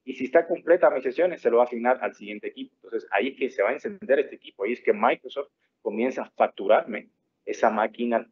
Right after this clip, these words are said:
virtual encendida que está utilizando este usuario. Y hay otro tipo de, de balanceo que lo que hace es justamente, digamos, priorizar el rendimiento. Si yo aquí estoy compartiendo recursos,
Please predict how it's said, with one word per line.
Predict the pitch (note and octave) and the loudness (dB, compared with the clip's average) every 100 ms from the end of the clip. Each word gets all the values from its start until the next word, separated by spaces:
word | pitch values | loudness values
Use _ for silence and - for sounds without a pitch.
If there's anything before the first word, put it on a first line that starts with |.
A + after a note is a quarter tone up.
| _ | _
virtual | - G2 - G2+ | -10 -8 0 0
encendida | - - G2 A#2 F3+ - _ _ | 0 -4 -4 -4 -4 -8 _ _
que | - | -16
está | - G#2 | -4 -4
utilizando | - G2 A2 G#2+ | -2 -2 0 0
este | C3+ | -2
usuario. | - G3+ - | 2 2 2
Y | A2+ | 4
hay | C#3 | 6
otro | E3 - | 6 2
tipo | D#3+ - E3 | -12 2 6
de, | C#3 | 6
de | - - - | 4 -6 0
balanceo | G3+ G3 F3+ G3 E3+ C3+ - _ _ _ _ | 4 4 4 -2 2 2 2 _ _ _ _
que | F#3 | 0
lo | F#3+ | 2
que | F#3+ | 6
hace | D3 D3+ D3+ | 6 6 0
es | - | -2
justamente, | D3 C#3+ C3+ C3+ C#3 - | 0 0 0 -2 -2 -4
digamos, | - A#2+ C3 B2 - | -2 2 2 -2 -10
priorizar | A#2+ A#2 G#2+ B2 | 0 2 4 4
el | B2+ A2 | 4 2
rendimiento. | G#2+ G2+ A2 C#3+ B2+ _ | -4 -6 -6 -6 -6 _
Si | _ | _
yo | A#2+ | -4
aquí | C3+ | -4
estoy | - E3 | -8 -18
compartiendo | - D3 A#2+ B2 - C3 C#3 | -8 -6 0 0 0 -2 0
recursos, | A#2+ A#2 A#2+ - - | 0 -2 -2 -4 -14